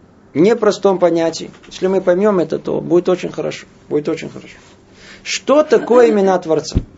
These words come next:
Почему мы ссылаемся на них? Почему это так важно? Почему это основа всему?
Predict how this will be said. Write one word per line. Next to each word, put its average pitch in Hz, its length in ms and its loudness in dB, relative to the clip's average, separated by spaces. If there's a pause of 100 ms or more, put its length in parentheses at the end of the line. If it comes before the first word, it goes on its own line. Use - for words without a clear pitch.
(140)
Почему 220 260 0
мы 240 100 2
ссылаемся 202 680 2
на 180 120 2
них? 160 380 0
Почему 175 240 -2
это 196 140 2
так 170 200 0
важно? 147 500 0
Почему 190 260 -2
это 196 140 2
основа 180 380 2
всему? 139 540 0